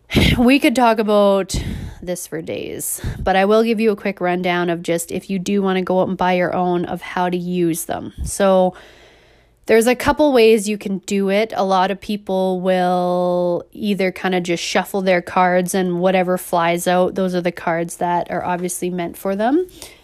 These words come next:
Um, other ways that you can do it is, like, spread the cards out, put your hands over top, whatever one you kinda get a tingly, warm sensation with in your hands, that's the one you want, or whatever one you're drawn to.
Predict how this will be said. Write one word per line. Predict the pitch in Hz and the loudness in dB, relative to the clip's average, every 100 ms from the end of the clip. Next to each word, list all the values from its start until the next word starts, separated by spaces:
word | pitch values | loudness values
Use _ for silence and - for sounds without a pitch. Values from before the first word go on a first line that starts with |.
| _ | _
Um, | 208 196 190 180 180 175 180 - - - _ _ _ _ _ - | 0 2 2 2 0 -2 -6 -10 -18 -20 _ _ _ _ _ -4
other | 240 240 247 | 2 4 4
ways | 214 196 190 | 4 2 0
that | 190 | -2
you | 202 | -4
can | 202 190 | -4 -2
do | 196 | 0
it | 185 185 | 0 0
is, | 175 | -2
like, | - 180 | -4 -6
spread | - - 175 175 | -8 -2 -2 -2
the | 180 | -6
cards | - 165 170 - - | -4 -2 -2 -6 -2
out, | - 247 247 | 4 4 4
put | - 226 | -2 -4
your | 202 | -4
hands | 190 214 202 202 202 | -6 -4 -2 0 0
over | 196 196 | -2 -4
top, | - 190 185 185 - | -2 0 2 2 -2
whatever | 185 190 190 190 196 | -2 2 2 2 0
one | 185 185 190 | 0 0 0
you | 190 | -2
kinda | 185 190 185 | -2 -2 0
get | 185 180 | 0 -2
a | |
tingly, | 175 - 190 190 190 | -4 -6 -2 -2 0
warm | 180 180 180 | 0 0 -2
sensation | - 180 - 190 190 190 190 | -4 -6 -2 -2 -2 -4 -2
with | 185 | -2
in | 185 175 | -4 -4
your | 170 | -4
hands, | - 185 190 190 185 | -4 -2 -2 -2 -4
that's | - 185 - | -4 -6 -6
the | 180 | -4
one | 180 175 | -4 -4
you | 175 | -4
want, | 185 196 196 196 196 | -2 -2 -2 -2 -4
or | 180 | -2
whatever | 180 185 196 | 0 0 -2
one | 190 190 | -2 -2
you're | 180 | -4
drawn | 175 - 196 226 254 247 240 | -6 -6 0 2 2 0 -2
to. | 247 240 240 | -2 -2 0